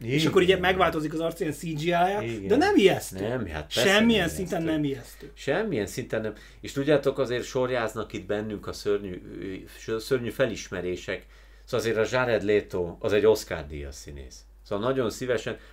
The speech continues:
Speaker 2: ha lenne tényleg csak öt percem, vagy egy, hogy beszéljek vele, és megkérdezzem, nyilván elmondaná, hogy miért,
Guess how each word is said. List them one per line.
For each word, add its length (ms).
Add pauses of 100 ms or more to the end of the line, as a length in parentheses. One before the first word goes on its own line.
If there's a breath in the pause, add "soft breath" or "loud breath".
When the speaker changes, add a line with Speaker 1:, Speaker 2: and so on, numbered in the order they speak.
(100)
Speaker 2:
ha 80
lenne 260
tényleg 260
csak 160
öt 200
percem, 460
vagy 140 (200)
egy, 400 (280 soft breath)
hogy 100
beszéljek 560
vele, 120
és 80
megkérdezzem, 640
nyilván 340
elmondaná, 540
hogy 180
miért, 380